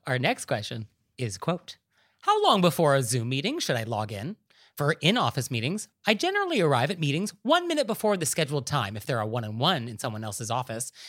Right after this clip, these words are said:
and five to ten minutes ahead if they're in a conference room. But for Zoom, does it seem impatient if I jump on a Zoom five minutes early? Since in most of these platforms, the meeting organizer can see that someone has joined. Relatedly, if I have a one-on-one video call with someone,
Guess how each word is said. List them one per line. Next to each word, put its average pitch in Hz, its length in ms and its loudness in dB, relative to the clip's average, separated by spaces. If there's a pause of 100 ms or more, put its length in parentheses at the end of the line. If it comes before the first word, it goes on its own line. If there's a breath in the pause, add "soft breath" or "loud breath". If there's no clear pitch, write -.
(120)
and 277 360 -2
five 302 260 0
to 302 60 -8
ten 359 240 -2
minutes 269 220 -2
ahead 147 280 2 (240 loud breath)
if 196 100 -8
they're 220 140 2
in 208 80 2
a 170 60 0
conference - 440 -4
room. - 240 -12 (300 soft breath)
But 151 140 4
for 135 160 0
Zoom, 156 400 2 (160 soft breath)
does 151 160 2
it 302 160 0
seem 466 160 0
impatient 208 500 0
if 143 80 -10
I 139 100 4
jump 117 280 -2
on 127 100 0
a 120 60 -2
Zoom 117 240 -2
five 110 180 -2
minutes 117 320 -4
early? 110 420 -6 (360 soft breath)
Since 160 280 0
in 127 100 0
most 208 220 2
of 185 60 -2
these 131 160 -2
platforms, 131 560 -2 (160 soft breath)
the 151 100 2
meeting 151 300 2
organizer 165 580 0
can 165 220 -4
see 320 160 0
that - 140 -4
someone 180 220 0
has 127 140 -4
joined. 117 480 -4 (320)
Relatedly, 127 680 -2 (240 soft breath)
if - 120 0
I 294 60 6
have 415 120 4
a 403 60 6
one-on-one 156 400 6
video 165 260 4
call 107 220 -2
with 107 140 -2
someone, 110 380 -4